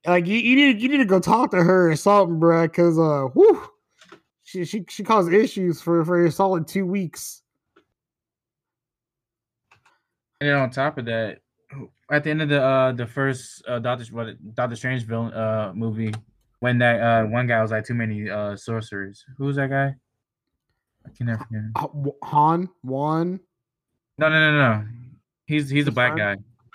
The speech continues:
Speaker 1: Oh, that guy. I forgot his name, actually.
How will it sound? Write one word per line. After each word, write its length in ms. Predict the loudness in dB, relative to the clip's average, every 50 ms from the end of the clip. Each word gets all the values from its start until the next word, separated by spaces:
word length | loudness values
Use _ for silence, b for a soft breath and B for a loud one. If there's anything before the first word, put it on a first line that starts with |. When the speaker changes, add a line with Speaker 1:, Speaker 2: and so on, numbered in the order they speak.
| -20 _ _ _ b b b b b b b
Speaker 1:
Oh, 500 | 6 8 8 10 10 10 10 8 8 8 6
that 280 | 6 4 4 4 2
guy. 340 | 0 -4 -6 -6 -10 -14 -18 _ B B B B B B B B B B B
I 60 | -4
forgot 260 | -2 0 0 2 0
his 160 | 0 -2 -4 -6
name, 280 | -8 -8 -8 -8 -8
actually. 600 | -10 -12 -12 -14 -14 -12 -12 -10 -12 -12 -14 _